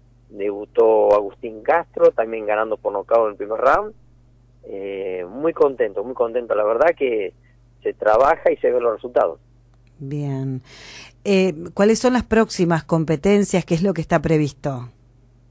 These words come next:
Speaker 1: Y en las próximas competencias tenemos, tenemos diversas competencias porque vamos a ir con distintos competidores a,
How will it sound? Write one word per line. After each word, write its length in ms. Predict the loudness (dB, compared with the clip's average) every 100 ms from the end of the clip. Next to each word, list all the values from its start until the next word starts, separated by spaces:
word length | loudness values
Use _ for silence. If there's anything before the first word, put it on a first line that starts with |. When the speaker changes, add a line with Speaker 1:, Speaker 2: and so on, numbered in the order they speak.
| _ _ _ _ _ -12
Speaker 1:
Y 140 | -10
en 40 | -8
las 120 | -6
próximas 360 | -6 -2 0 2
competencias 580 | 2 0 0 0 0
tenemos, 920 | 0 -4 -4 0 0 0 -2 -2 -4 -6
tenemos 340 | -6 -6 -4 -2
diversas 280 | -2 -2 -2
competencias 500 | -4 -6 -4 0 0
porque 240 | -2 -2
vamos 180 | -2 -4
a 40 |
ir 40 | -6
con 140 | -8
distintos 320 | -8 -8 -6
competidores 680 | -6 -10 -10 0 2 4 2
a, 260 | -2 -6